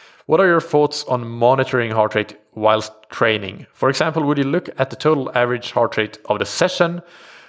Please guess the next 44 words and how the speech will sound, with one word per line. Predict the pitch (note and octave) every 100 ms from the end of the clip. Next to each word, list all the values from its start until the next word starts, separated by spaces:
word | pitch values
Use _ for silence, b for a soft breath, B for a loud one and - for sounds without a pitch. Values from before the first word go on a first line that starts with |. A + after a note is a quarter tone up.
| B
or | - A#2+ A2+ A2 G#2
the | A#2 A2 -
average | A#2 A#2 A2
heart | A2+ G#2+ -
rate | G#2 G2 - - _ _
for | - A2 -
a | A2+
given | A2 A2 G2
lap | F#2+ A#2+ F3+ - -
of | A#2+
a | A#2
particular | - B2+ - G2+
interval? | B2 E3 F3+ F#3 F#3 B B B B -
Or | C#3+ D3
would | C#3 C3
you | C3+
have | B2 B2+ A#2 -
heart | B2+ A#2+
rate | A#2 G#2+
displaying | A2+ - A#2+ A2+ G#2+ - -
as | A2+
it | -
happens, | - A2 G#2 F#2+ -
so | - G#2
get | G#2 - A2+
immediate | A2 G#2+ G2+
feedback? | - - A2+ G#2 - - - _ b b b b
From | - C#3
my | C#3
own | G3+
experience, | F3+ E3+ D#3+ D#3
I | C#3
find | B2 C3 B2
I |
can | A#2 A#2
get | A2 -
into | A#2+ - A2+
a |
better | G#2+ C#3 E3 C3+
rhythm | A#2+ D3 E3+ F3+ -
monitoring | A#2+ A#2 A2+ A2 G#2+
average | D3 F#3 C3+ -
heart | A#2 A2+
rate | A2+